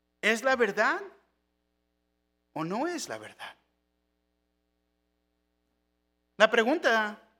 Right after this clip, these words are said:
buena pregunta, ¿puedes confiar en la Biblia? ¿Es la verdadera palabra de Dios?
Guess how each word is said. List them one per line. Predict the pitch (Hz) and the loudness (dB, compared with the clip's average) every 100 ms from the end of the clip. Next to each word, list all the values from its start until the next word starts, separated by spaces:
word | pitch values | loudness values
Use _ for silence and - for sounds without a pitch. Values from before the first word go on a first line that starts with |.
| _ _ _ _ _ _ | _ _ _ _ _ _
buena | - 156 240 339 | -8 -4 -2 -2
pregunta, | 196 147 143 139 175 | -4 -6 -8 -10 -12
¿puedes | - 208 254 247 | -4 -4 -4 -6
confiar | 226 202 214 | -10 -6 -6
en | 233 | -4
la | 220 160 | -8 -10
Biblia? | 185 214 302 - _ _ _ _ _ _ _ _ _ _ _ _ _ _ _ _ _ _ _ _ _ _ - | -12 -14 -18 -20 _ _ _ _ _ _ _ _ _ _ _ _ _ _ _ _ _ _ _ _ _ _ -4
¿Es | 240 269 - - - | -2 -2 -6 -16 -2
la | 233 | 0
verdadera | 220 208 202 190 226 277 277 | 0 0 0 0 -2 -2 -2
palabra | 214 180 202 247 254 | -2 0 -2 -2 -6
de | 214 156 | -6 -12
Dios? | 147 180 302 - - - | -12 -12 -12 -16 -20 -20